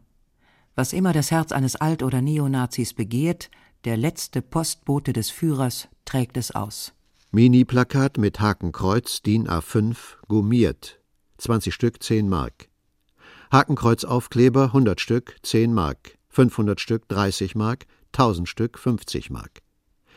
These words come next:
Speaker 2: S S Totenkopf, Schlüsselbund oder Halskette, fünfzehn Mark. Hakenkreuzfahne, sechzig mal neunzig,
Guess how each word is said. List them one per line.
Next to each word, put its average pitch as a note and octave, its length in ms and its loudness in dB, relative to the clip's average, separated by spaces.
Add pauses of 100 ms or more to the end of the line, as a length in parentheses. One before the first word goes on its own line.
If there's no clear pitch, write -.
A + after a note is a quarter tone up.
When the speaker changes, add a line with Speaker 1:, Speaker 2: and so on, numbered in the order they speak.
(340)
Speaker 2:
S B2 160 2
S - 280 2
Totenkopf, A#2 720 2
Schlüsselbund A2+ 720 2
oder G2+ 340 -2
Halskette, A#2 680 -2 (160)
fünfzehn D#2+ 560 0
Mark. - 320 -10 (680)
Hakenkreuzfahne, C3+ 800 2
sechzig A#2+ 420 -2
mal F#2+ 140 0
neunzig, A#2 520 0